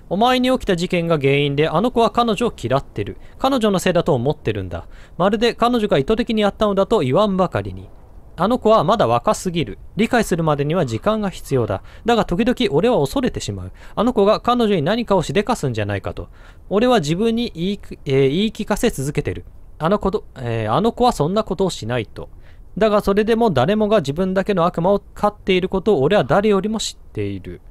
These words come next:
あの子、彼女、どっちかがリリアンでどっちかがマリアンかな？わかんないけど。まあ、悪魔を飼ってるっていうのはね、あの、ヘンリーのやつもしかり、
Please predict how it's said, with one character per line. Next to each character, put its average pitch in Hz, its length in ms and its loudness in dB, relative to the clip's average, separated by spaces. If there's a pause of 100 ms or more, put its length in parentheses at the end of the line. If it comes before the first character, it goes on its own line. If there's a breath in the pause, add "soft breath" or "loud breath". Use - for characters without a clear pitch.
(440 soft breath)
あ 117 200 2
の 247 160 0
子、 120 220 -2
彼 160 380 0
女、 104 240 -6 (160)
ど 233 200 2
っ 403 60 -2 (100)
ち - 180 -12
か 220 160 2
が 151 140 4
リ 151 160 0
リ 147 120 4
ア 117 60 2
ン 110 60 -4
で 113 80 -4
ど 160 120 0
っ - 60 -10
ち - 120 -16
か 160 140 0
が 131 120 0
マ 120 180 2
リ 120 120 0
ア 95 60 -2
ン 92 40 -10
か 87 140 -10
な？ 151 340 -6
わ 139 140 -2
か 123 100 0
ん 110 60 -4
な 95 100 -4
い 90 40 -6
け 95 100 -10
ど。 82 200 -14 (1500)
ま 151 120 -6
あ、 165 100 -4
悪 190 180 0
魔 156 100 2
を 135 60 2
飼 151 120 2
っ - 80 -2
て 123 100 -8
る 117 60 0
っ - 20 -6
て - 160 -6
い 104 40 -4
う - 20 -4
の 95 100 -8
は 95 80 -6
ね、 113 300 0 (380 soft breath)
あ 107 140 -2
の、 101 80 -4
ヘ 185 200 2
ン 147 240 0
リ 117 300 0
ー - 20 -4
の 110 220 -4 (220)
や 139 160 2
つ 117 100 -6
も 104 100 -2
し - 180 -8
か 107 220 -2
り、 110 460 -4